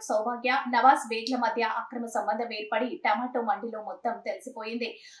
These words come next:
అక్రమ సంబంధం విషయం సౌభాగ్య భర్తకు కూడా తెలిసి గొడవపడి, "మీ ఇద్దరిని చంపుతానని" కూడా కాశప్ప హెచ్చరించారు.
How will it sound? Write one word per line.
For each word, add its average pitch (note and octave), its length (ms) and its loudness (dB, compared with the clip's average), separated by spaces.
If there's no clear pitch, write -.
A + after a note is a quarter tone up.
అక్రమ D#4+ 300 6
సంబంధం D4+ 440 4
విషయం C4+ 320 -2
సౌభాగ్య A#3 480 0
భర్తకు A#3+ 760 0
కూడా C#4 220 2
తెలిసి B3+ 600 -2
గొడవపడి, A#3 420 0
"మీ A#3+ 220 -10
ఇద్దరిని A#3+ 380 -6
చంపుతానని" A#3+ 680 -2
కూడా A3 260 -2
కాశప్ప A3 500 0
హెచ్చరించారు. G#3+ 720 -2